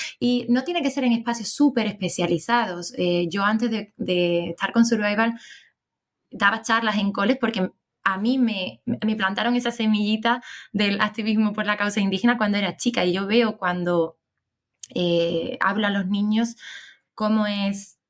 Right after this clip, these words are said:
cómo, cómo vibran y cómo lo entienden mucho más fácil que, que, que los adultos, ¿no? Es una cosa que ahora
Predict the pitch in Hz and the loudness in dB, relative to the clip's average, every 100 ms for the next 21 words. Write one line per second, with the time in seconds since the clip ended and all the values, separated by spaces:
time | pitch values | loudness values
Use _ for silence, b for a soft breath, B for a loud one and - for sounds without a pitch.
0 | _ _ - 233 233 240 233 226 262 240 | _ _ -2 0 0 0 0 2 0 0
1 | 247 226 226 233 247 240 247 240 - - | 0 0 0 0 2 2 2 2 -2 0
2 | 240 214 - 214 196 196 - - 180 175 | 0 0 0 0 0 -4 -2 0 2 2
3 | 170 170 - - 220 202 202 - - 185 | 2 -2 -6 -4 0 2 2 0 -4 -2
4 | 185 180 190 240 233 175 208 208 208 220 | 0 2 4 4 2 -2 0 0 0 -2
5 | 233 202 208 233 | 0 0 2 0